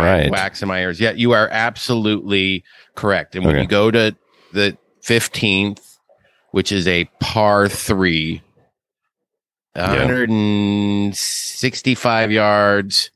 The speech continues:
Speaker 2: Sure.
Speaker 1: over water, of course, and then sixteen's a brute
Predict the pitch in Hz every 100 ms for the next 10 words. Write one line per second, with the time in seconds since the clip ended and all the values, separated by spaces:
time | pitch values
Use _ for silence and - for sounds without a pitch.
0 | - - 78 73 - 120 95 98 101 98
1 | 90 - 95 95 92 87 87 90 90 90
2 | 87 - - 113 - 110 101 92 85 _
3 | _ - 107 107 110